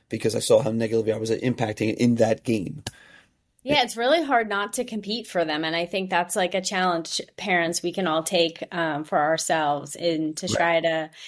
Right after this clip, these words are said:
Speaker 2: you know, allow them to compete at the level that they feel like they can compete on that day. And if they ask for
Speaker 1: Mm.
Speaker 2: help or they ask for guidance along the way, let them ask.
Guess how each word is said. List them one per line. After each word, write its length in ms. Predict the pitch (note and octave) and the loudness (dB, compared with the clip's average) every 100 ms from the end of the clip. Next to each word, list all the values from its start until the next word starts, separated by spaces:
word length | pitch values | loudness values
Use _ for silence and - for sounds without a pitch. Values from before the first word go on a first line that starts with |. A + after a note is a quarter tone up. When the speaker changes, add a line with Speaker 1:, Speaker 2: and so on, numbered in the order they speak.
| - - | -16 -4
Speaker 2:
you 80 | |
know, 160 | G3+ F#3+ | 0 2
allow 340 | F#3+ G3+ G3 G#3 | 2 4 4 4
them 180 | G#3 | 0
to 140 | G3 F#3+ | -2 -8
compete 400 | G#3 F#3+ G#3 A#3+ | -10 -6 -2 0
at 100 | B3+ | 2
the 80 | D#3+ | 2
level 360 | D#3+ D#3 E3+ | 2 2 0
that 200 | D#3+ D#3+ | 0 0
they 380 | E3 E3 E3 D#3+ | 0 -2 -2 -4
feel 240 | - - E3+ | -6 -2 2
like 200 | D#3+ D#3 | 2 2
they 160 | D3+ | -2
can 320 | D#3 F3 D#3 D3+ | -2 -6 -6 -6
compete 460 | F#3+ F#3 F#3 E3+ | -6 -6 -4 -4
on 200 | - E3+ | -2 -2
that 260 | E3+ D#3 - | 0 -2 -2
day. 480 | D#3+ D3+ D3+ D3+ - | -2 0 -2 -4 -6
And 120 | D#3 | -10
if 100 | D3+ | -6
they 140 | D#3+ | -4
ask 260 | B2+ A3 - | 0 -2 0
for 120 | C#4+ | -2
Speaker 1:
Mm. 40 | C#4 | 2
Speaker 2:
help 280 | C#4 D4 C4 | 2 2 0
or 100 | G#3+ | 0
they 140 | F#3 | 2
ask 260 | E3+ F#3+ - | 0 -2 -6
for 140 | F#3+ | -4
guidance 480 | F#3 E3+ F3+ F#3+ F#3+ | 0 2 0 -2 -6
along 300 | E3+ E3 E3 | -6 -6 -4
the 60 | |
way, 180 | D#3+ D#3+ | -4 -2
let 220 | D#3+ D#3+ D#3 | -2 -2 -4
them 180 | D#3 | -4
ask. 520 | - D3+ D3 F#3 - | -4 -4 -6 -8 -12